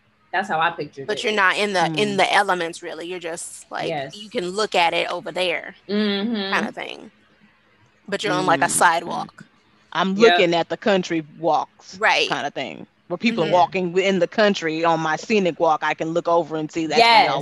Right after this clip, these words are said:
Speaker 3: walking over
Speaker 2: Exactly.
Speaker 3: there.
Speaker 1: Yep.
Speaker 2: Exactly.
Speaker 1: Yep.
Speaker 2: Okay. Who's next?
Speaker 3: Okay. Okay.
Speaker 1: All right,
Speaker 3: Okay.
Speaker 1: I'll go. If I had to pick
Speaker 3: Hmm.
Speaker 1: one of the
Speaker 3: All right.
Speaker 1: houses, I would pick House five,
Speaker 3: Hmm.
Speaker 1: the mountain views, garden and hammock, and scenic walks.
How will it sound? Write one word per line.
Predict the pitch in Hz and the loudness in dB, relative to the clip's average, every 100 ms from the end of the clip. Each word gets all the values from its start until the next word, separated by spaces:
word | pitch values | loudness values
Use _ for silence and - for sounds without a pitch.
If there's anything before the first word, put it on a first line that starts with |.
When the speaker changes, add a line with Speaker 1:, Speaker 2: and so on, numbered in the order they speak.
| 202 | 0
Speaker 3:
walking | - 202 180 147 | 2 4 2 0
over | - | -4
Speaker 2:
Exactly. | 165 143 | -4 -6
Speaker 3:
there. | - - _ | -10 -20 _
Speaker 1:
Yep. | 151 165 175 | 0 4 4
Speaker 2:
Exactly. | 190 175 - - - - - 165 _ _ _ _ _ _ _ _ | 4 0 0 -8 -12 -20 -20 -20 _ _ _ _ _ _ _ _
Speaker 1:
Yep. | 160 156 - _ _ - | -10 -10 -10 _ _ -8
Speaker 2:
Okay. | 190 175 208 _ _ - | -6 -6 -8 _ _ -10
Who's | 214 | -4
next? | 185 175 156 | -2 -2 -4
Speaker 3:
Okay. | 147 - 156 - | -6 -8 -14 -10
Okay. | 165 151 - - - _ _ _ _ - | -10 -8 -12 -16 -20 _ _ _ _ -4
Speaker 1:
All | 170 | 0
right, | 160 151 | 2 2
Speaker 3:
Okay. | - | 4
Speaker 1:
I'll | 170 165 | 2 4
go. | 156 135 - | 2 0 0
If | 170 170 | 0 4
I | 180 | 2
had | 208 190 | 4 0
to | 190 | 0
pick | - 233 196 | -2 0 0
Speaker 3:
Hmm. | 196 | 0
Speaker 1:
one | 185 | -2
of | 185 | 0
the | |
Speaker 3:
All | 175 | 2
right. | 165 | 2
Speaker 1:
houses, | 156 180 151 147 151 - - _ _ _ | 0 -2 -6 -6 -8 -12 -20 _ _ _
I | 156 | 2
would | 175 180 | 2 2
pick | 196 170 | 2 0
House | 185 160 160 | 2 0 0
five, | - 160 139 127 131 151 | 0 2 2 0 -6 -10
Speaker 3:
Hmm. | _ 160 | _ -6
Speaker 1:
the | 160 | -2
mountain | 165 165 175 180 | 2 0 0 -6
views, | 160 160 156 156 | -4 -4 -4 -8
garden | 151 156 151 151 | -2 2 2 0
and | 151 156 | -4 -4
hammock, | 156 143 139 135 | -4 -4 -6 -10
and | 139 | -10
scenic | - 156 139 131 | -10 -10 -10 -10
walks. | 127 90 - _ - - | -10 -10 -12 _ -20 -20